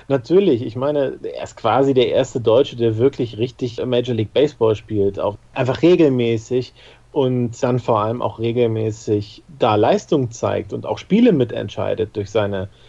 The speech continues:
Aktionen, ne? Es ist ja nicht so, als hatte man jetzt ewig gewartet auf den ersten Home Run, ne? Der, der Junge hat ja mal <laughs> auch in vielen Spielen mehrfach Home Runs geschlagen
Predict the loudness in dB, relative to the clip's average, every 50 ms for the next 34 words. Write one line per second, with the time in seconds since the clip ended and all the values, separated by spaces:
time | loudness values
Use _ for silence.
0 | -20 -20 -20 -20 _ _ _ _ -6 -6 -6 -10 -6 -4 -4 -4 -4 -6 -8 -6
1 | -2 -2 -2 -2 0 0 0 0 0 -2 0 0 2 2 2 0 -2 -4 -8 -6
2 | -4 -4 -2 -2 -2 -2 -2 -2 -2 -2 -2 -4 -6 -2 0 0 0 0 0 -2
3 | -2 -2 -4 -6 -4 -2 -4 -4 -4 -6 -6 -2 -2 -2 -2 0 2 2 2 2
4 | 0 0 -2 -2 2 4 4 4 4 4 4 2 2 2 2 0 0 0 0 0
5 | -2 -8 -18 -20 -20 -20 _ -6 -6 -2 2 2 2 2 2 0 0 0 2 0
6 | 0 0 -2 -6 -12 -12 -10 -10 -6 0 0 0 0 0 -4 -2 -2 -2 -4 -4
7 | -8 -10 -10 -10 -8 -8 -8 -8 -8 -10 -12 -16 -18 -20 -18 -4 2 2 4 4
8 | 2 0 -4 -8 -4 -2 0 2 2 0 -2 -4 -6 -6 0 2 2 2 2 0
9 | 0 -2 -2 -2 -6 -16 _ 0 0 0 2 2 0 -2 -2 -4 -8 -12 -8 -4
10 | -4 -2 -2 -4 -6 -6 -10